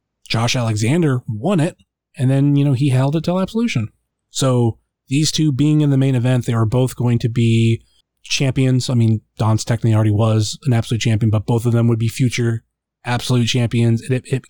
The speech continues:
it made sense. So, like, there's a lot of booking that I really love. The only thing I don't like of the whole card was the whole Forgotten thing, but everything else I feel like stood the test of time, and, like, these two being in the main event made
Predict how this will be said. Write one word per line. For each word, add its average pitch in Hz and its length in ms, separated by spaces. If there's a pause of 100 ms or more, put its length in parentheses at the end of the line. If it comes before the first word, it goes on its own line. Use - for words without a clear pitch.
(160)
it 139 160
made 123 360
sense. 117 300
So, 120 80
like, 117 200
there's 160 160
a 233 60
lot 139 280
of 127 160
booking 131 500 (440)
that 127 100
I 127 100
really 123 300
love. 120 220
The 120 80
only 117 180
thing 135 140
I 117 120
don't 110 340
like 117 240
of 117 120
the 113 100
whole 113 260
card 104 360
was 101 360
the 113 100
whole 117 160
Forgotten 110 420
thing, 127 140
but 123 140
everything 147 360
else 127 280
I 120 40
feel 123 240
like 117 240 (360)
stood - 520
the 131 80
test - 360
of 117 80
time, 110 560
and, 110 260
like, 107 160
these 120 420
two 123 200
being 123 320
in 127 80
the 127 80
main 127 180
event 127 300 (360)
made 110 320